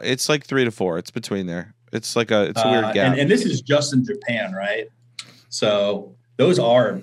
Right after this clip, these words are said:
Speaker 2: those are fast numbers. I was thinking this is worldwide, and although it seemed reasonable, it seems, seemed slow,
Speaker 1: Mm-hmm.
Speaker 2: right?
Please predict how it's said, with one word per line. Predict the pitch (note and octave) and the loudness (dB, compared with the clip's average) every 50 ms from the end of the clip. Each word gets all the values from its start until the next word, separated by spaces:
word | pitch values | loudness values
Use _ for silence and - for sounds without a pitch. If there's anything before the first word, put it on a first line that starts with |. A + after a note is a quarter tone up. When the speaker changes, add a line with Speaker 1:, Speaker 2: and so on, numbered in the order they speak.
| - - | -8 -4
Speaker 2:
those | - C3 C#3+ | -2 -2 0
are | - - | 0 -2
fast | - A2+ G#2 G#2 G#2 - - - | -2 -2 -2 -2 -4 -6 -8 -10
numbers. | - G2 - - - A2+ | -12 -12 -10 -8 -4 0
I | B2+ F3+ | 2 2
was | G#3+ A3 | 2 4
thinking | A3 F3+ D#3+ C#3+ | 2 2 2 2
this | C3+ C3 - | 0 0 -2
is | A#2+ G#2+ - | -2 -6 -4
worldwide, | G#2 A#2+ B2 A2+ G2 F#2+ G2 G#2+ A2+ A2 G2 F2 - - _ _ _ _ _ - | -2 -2 -2 -2 -2 -2 -2 -2 -2 -2 -4 -6 -10 -14 _ _ _ _ _ -4
and | A2+ A#2 | 0 0
although | A#2 A2+ A#2 B2 B2 | 2 4 4 2 2
it | B2 | 2
seemed | - - - C#3 C3+ B2+ A2 | -2 -2 -2 2 2 2 2
reasonable, | G#2+ G#2+ A2+ A#2 - E3 E3 F#3 F#3+ G3 G3+ - - _ _ _ _ _ _ _ _ _ _ _ _ _ _ - C3 | 2 0 -2 -2 -2 -2 -2 -2 -2 -4 -4 -8 -16 _ _ _ _ _ _ _ _ _ _ _ _ _ _ -6 -4
it | B2+ B2+ | -2 0
seems, | - D3+ C3 B2+ - - - - | 0 2 2 0 0 -4 -4 -2
seemed | D3+ B2+ A#2+ A2+ | 0 0 2 0
slow, | - - - - A#2+ A2+ B2 B2+ G#2+ F#2+ F#2 F#2+ - - - _ _ _ _ - | -2 -6 -4 -2 0 2 2 2 2 0 -2 -6 -8 -12 -18 _ _ _ _ -10
Speaker 1:
Mm-hmm. | G#2+ A2+ A2+ G#2+ G2+ G2+ | -8 -6 -4 -4 -2 0
Speaker 2:
right? | A2 G#2+ G#2+ A2 A2 G#2 G#2 A2 | 2 2 2 2 2 0 -2 -4